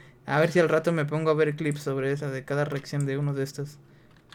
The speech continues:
Porque, pues, vato, su, su combate era noventa por ciento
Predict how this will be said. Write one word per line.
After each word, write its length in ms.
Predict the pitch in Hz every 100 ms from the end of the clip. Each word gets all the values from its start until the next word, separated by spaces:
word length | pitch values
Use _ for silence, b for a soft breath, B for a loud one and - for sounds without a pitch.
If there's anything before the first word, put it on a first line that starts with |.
| b -
Porque, 260 | 139 135
pues, 160 | 139 156
vato, 480 | 190 196 180 131 147
su, 440 | 160 156 156 151
su 100 | 160
combate 440 | 170 175 196 202 214
era 640 | 220 214 175 156 147 151 - b b b b b b b b -
noventa 400 | 151 185 208 202
por 180 | 160
ciento 1040 | 147 196 202 196 180 156 143 135 127 151